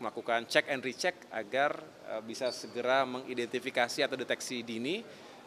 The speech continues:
eh, kalau ada masalah-masalah. Tetapi kami sangat menghimbau jika ada, eh, permasalahan segera lapor cepat, kami akan segera tangani. Tentunya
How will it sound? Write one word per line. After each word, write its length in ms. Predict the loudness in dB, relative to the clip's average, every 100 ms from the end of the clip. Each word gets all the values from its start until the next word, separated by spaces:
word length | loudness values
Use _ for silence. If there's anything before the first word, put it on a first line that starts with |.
| -8
eh, 280 | -2 0 0
kalau 240 | 4 4
ada 160 | 4 2
masalah-masalah. 560 | 0 2 2 2 0 0
Tetapi 320 | 4 4 6
kami 240 | 4 4
sangat 400 | 4 4 6 4 0 -6
menghimbau 480 | -4 0 4 6 4
jika 320 | 2 2 4
ada, 480 | 2 4 6 6 4 -2 -18 -20 -20 -18 -6
eh, 160 | -2 2
permasalahan 560 | 4 4 8 8 8
segera 320 | 4 4 8
lapor 240 | 8 6 2
cepat, 240 | 6 6 6 -14 -6
kami 240 | 2 4 6
akan 240 | 4 2
segera 480 | 0 -2 4 6 8
tangani. 400 | 6 6 4 2 -4 -6
Tentunya 560 | -2 0 4 4 4